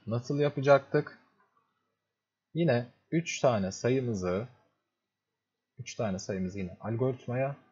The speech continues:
alıyoruz. Örneğimiz ne olsun? Altı, sekiz ve on sayılarının bir, e, ekoklarını hesaplayalım isterseniz. Yine araya çizgi atsanız da olur, atmasanız da olur. Tamamıyla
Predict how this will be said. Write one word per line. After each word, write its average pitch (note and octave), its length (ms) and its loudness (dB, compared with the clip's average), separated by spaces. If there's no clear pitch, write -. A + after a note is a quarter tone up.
alıyoruz. F#2 540 -6
Örneğimiz B2 520 -4
ne C3 120 -2
olsun? A#2 460 -4
Altı, D#3 340 6
sekiz D3+ 280 -2
ve D#3 60 6
on D3+ 200 10
sayılarının G2+ 640 0
bir, B2 160 -2
e, A#2 80 -4
ekoklarını B2 640 0
hesaplayalım B2 560 0
isterseniz. A2+ 640 -6
Yine C3 200 -4
araya C#3 320 -2
çizgi C#3+ 300 -2
atsanız C3 420 -4
da G#2 40 0
olur, G#2+ 120 -2
atmasanız A2 560 -2
da G2+ 60 -8
olur. - 220 -10
Tamamıyla A2+ 680 -2